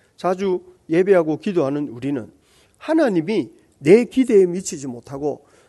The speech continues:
하나님이 내 소망에 부응하지 못한다고 생각하면서 그렇게 투덜댈 때가,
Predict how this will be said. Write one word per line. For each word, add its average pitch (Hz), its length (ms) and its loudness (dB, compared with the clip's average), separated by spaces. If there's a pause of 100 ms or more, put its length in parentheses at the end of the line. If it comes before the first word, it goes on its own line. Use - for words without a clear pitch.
하나님이 247 480 -2
내 233 180 2
소망에 226 600 -2 (340)
부응하지 196 720 -6 (240)
못한다고 190 640 -4
생각하면서 165 920 -2 (200)
그렇게 - 260 -6
투덜댈 156 920 0
때가, 123 400 -8